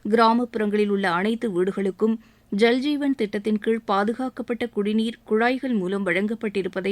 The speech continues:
அவர் சுட்டிக்காட்டினார். திறந்தவெளி கழிப்பறைகள் இல்லாத நிலையை ஏற்படுத்தியிருப்பது வாழ்க்கை தரத்தை மேம்படுத்தியிருப்பதுடன் கிராமப்புற மக்களுக்கு மரியாதையை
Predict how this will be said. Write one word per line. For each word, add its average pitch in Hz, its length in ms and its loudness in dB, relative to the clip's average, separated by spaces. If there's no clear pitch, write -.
அவர் 165 180 -6
சுட்டிக்காட்டினார். 175 760 -8
திறந்தவெளி 233 540 4
கழிப்பறைகள் 208 720 0
இல்லாத 214 400 0
நிலையை 196 400 0
ஏற்படுத்தியிருப்பது 196 840 -2
வாழ்க்கை 262 380 0
தரத்தை 233 420 -2
மேம்படுத்தியிருப்பதுடன் 190 1120 -2
கிராமப்புற 247 580 2
மக்களுக்கு 214 580 0
மரியாதையை 247 580 -2